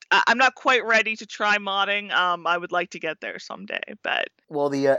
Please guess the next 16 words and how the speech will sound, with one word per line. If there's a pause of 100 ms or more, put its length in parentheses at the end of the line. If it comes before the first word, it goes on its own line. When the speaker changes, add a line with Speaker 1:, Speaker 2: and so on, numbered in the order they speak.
Speaker 2:
PlayStation,
I
think,
last
year
started
to
be
able
to
get
the
mods
where
you
can